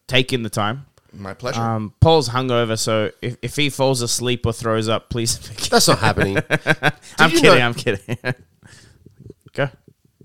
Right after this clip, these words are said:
Speaker 3: My favourite ever Magic sleeves, K M Cs, it was
Speaker 2: Ah.
Speaker 3: all because of you. Way back when, before the face reveal,
Speaker 2: Wow.
Speaker 3: I was watching your stuff
Speaker 2: You are
Speaker 3: a long time ago.
Speaker 2: You are very old.
Speaker 3: All my
Speaker 2: <laughs>
Speaker 3: early informed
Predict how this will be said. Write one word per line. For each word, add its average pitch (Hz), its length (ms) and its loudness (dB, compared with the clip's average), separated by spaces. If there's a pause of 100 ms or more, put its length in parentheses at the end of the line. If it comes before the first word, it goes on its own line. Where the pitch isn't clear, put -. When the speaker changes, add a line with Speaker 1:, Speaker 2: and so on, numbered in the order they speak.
Speaker 3:
My 113 140 -2
favourite 165 440 -2
ever 123 180 -2
Magic 95 340 -6
sleeves, 76 640 -10 (880)
K 123 240 0
M 120 100 2
Cs, 76 520 -6 (180)
it 151 40 2
was 160 140 2
Speaker 2:
Ah. - 40 4
Speaker 3:
all 180 160 2
because 202 300 -4
of 147 100 -6
you. 78 220 -4
Way 147 260 6
back 247 260 4
when, 156 340 4
before 165 380 4
the 220 60 4
face 135 360 4
reveal, 107 480 0 (500)
Speaker 2:
Wow. 92 280 -6
Speaker 3:
I 131 180 8
was 127 140 6
watching 107 340 2
your 92 80 0
stuff 87 380 0
Speaker 2:
You 113 200 -8
are 104 200 -4
Speaker 3:
a 104 120 2
long 147 680 10
time 113 360 2
ago. 92 360 0
Speaker 2:
You 90 60 0
are 104 120 -4
very 101 300 -8
old. 95 200 -2
Speaker 3:
All 196 380 12
my 208 320 4
Speaker 2:
<laughs> - 60 -8
Speaker 3:
early 190 680 10 (320)
informed 143 720 2